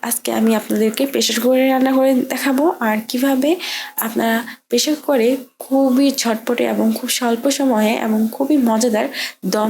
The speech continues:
বিরিয়ানি তৈরি করতে পারবেন, সেই টিপস থাকবে আজকে আমার ভিডিওতে। চলুন তাহলে রেসিপিটা শুরু করা যাক। দম বিরিয়ানি রান্না করার জন্য প্রথমে এক-, আমি একটা মিক্সচার তৈরি করে নিব।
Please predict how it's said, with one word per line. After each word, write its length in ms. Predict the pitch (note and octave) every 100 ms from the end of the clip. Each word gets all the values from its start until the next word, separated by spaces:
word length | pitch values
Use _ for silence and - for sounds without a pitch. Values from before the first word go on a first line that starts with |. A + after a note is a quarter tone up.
| A#3+
বিরিয়ানি 300 | C4 C#4 C#4+ C4
তৈরি 140 | C4+ C#4
করতে 160 | C#4 C#4
পারবেন, 300 | C#4 A3+ C4+ - - _ -
সেই 160 | A#3 A3+
টিপস 200 | A3 A3 -
থাকবে 240 | A3+ A3 C#4 B3+
আজকে 180 | - - G#3
আমার 180 | G#3 G3+ G3+
ভিডিওতে। 400 | F#3 G3 - F#3 - - _ - -
চলুন 340 | C#4 A3+ B3+ D4+ D4 -
তাহলে 240 | A3 G#3+ G#3
রেসিপিটা 380 | G#3+ G#3+ G#3 A#3+ B3
শুরু 160 | A#3+ A#3
করা 160 | A#3 A#3
যাক। 160 | B3 D4+ - _ _ _ _ _ _ _ _ _ _ - - - - - - - G#3 A#3
দম 140 | B3 C4+
বিরিয়ানি 320 | D4+ D#4+ E4 C4
রান্না 220 | G3+ G#3 A3
করার 180 | B3+ B3+
জন্য 160 | C4 G#3+ B3
প্রথমে 260 | A3+ A3 A3 G#3
এক-, 220 | - - G#3
আমি 120 | G#3
একটা 120 | G#3 A3
মিক্সচার 280 | G#3 - A#3+ A#3+
তৈরি 160 | A3+ A3+
করে 140 | A3+ A3+
নিব। 140 | A3